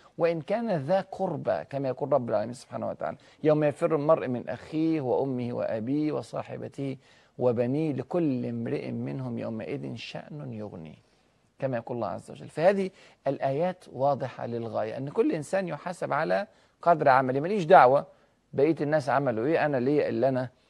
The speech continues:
عملته واللي أنا ممكن تحاسبني عليه. لو أنا اتعلمت هذا السلوك، أعتقد وتيرة العنف في البلاد هتقل جدًا، لأن أنا كتير جدًا جدًا بأمارس العنف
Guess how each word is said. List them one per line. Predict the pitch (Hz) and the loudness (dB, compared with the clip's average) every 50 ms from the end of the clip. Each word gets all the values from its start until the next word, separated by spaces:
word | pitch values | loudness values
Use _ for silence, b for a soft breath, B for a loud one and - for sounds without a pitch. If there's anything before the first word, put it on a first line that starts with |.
| b b - | b b -10
عملته | - 110 120 131 139 131 135 - 131 | -6 -4 -2 -2 -2 -2 -4 -4 -4
واللي | 117 113 120 127 | -2 0 0 -2
أنا | 127 123 | 0 -2
ممكن | 117 127 127 - - 113 - | -4 -4 -6 -8 -10 -14 -14
تحاسبني | - - 107 110 - 120 110 113 107 | -12 -12 -12 -8 -8 -6 -6 -4 -4
عليه. | 95 92 90 73 - b b b b b - | -6 -6 -8 -10 -12 b b b b b 2
لو | 127 160 | 6 8
أنا | 190 196 | 8 8
اتعلمت | - 160 143 151 165 185 165 147 160 | 8 6 4 4 4 0 -2 0 0
هذا | 156 147 151 | 0 0 0
السلوك، | 139 - - - 139 160 185 185 - - 139 | -4 -4 -4 -4 0 0 0 0 0 0 0
أعتقد | 131 113 113 _ - 202 214 - - 190 139 - 131 | 0 0 -2 _ 0 0 0 0 -2 -4 -4 -4 -4
وتيرة | 123 120 117 113 - - - 190 202 202 180 143 - _ _ - - | -2 0 0 0 -2 -6 -8 -4 -4 -4 -4 -6 -10 _ _ -10 -6
العنف | 131 117 104 98 147 160 147 - - 127 | -4 -2 -2 -2 -2 -2 -4 -6 -12 -14
في | - - | -12 -10
البلاد | 107 110 123 120 131 127 120 | -8 -6 -4 -4 -4 -4 -6
هتقل | - - 143 139 123 123 | -10 -8 -6 -6 -6 -4
جدًا، | 135 147 143 139 151 170 190 b b b b b b | -4 -4 -4 -2 -4 -6 -6 b b b b b b
لأن | - 110 117 143 160 | -2 -2 0 0 0
أنا | 170 165 143 | 0 -2 -2
كتير | - - - 180 170 147 | -4 -4 -2 -2 -2 0
جدًا | 139 165 151 131 131 117 | 0 -2 -2 0 -2 -4
جدًا | 113 117 143 131 120 123 | -2 -2 -2 -2 -2 -2
بأمارس | 120 117 123 110 127 127 143 165 175 170 160 127 147 | -2 0 2 2 2 2 2 2 2 2 0 -2 -2
العنف | 131 123 135 156 165 160 - - - | 0 2 2 0 -2 -4 -10 -16 -20